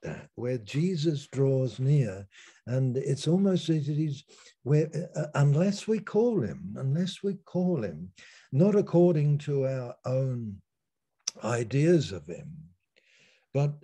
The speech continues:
as the one who seems to be the master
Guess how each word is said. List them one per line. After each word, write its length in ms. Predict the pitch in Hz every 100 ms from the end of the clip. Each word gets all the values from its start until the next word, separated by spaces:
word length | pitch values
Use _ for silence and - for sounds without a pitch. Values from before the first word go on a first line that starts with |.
| -
as 320 | 151 160 -
the 120 | - 143
one 440 | 139 139 139 131 - _
who 160 | 139 139
seems 640 | - - 165 170 165 147 -
to 120 | 160
be 260 | 156 147
the 180 | 139 139
master 1040 | 135 135 139 139 135 - - - 131 131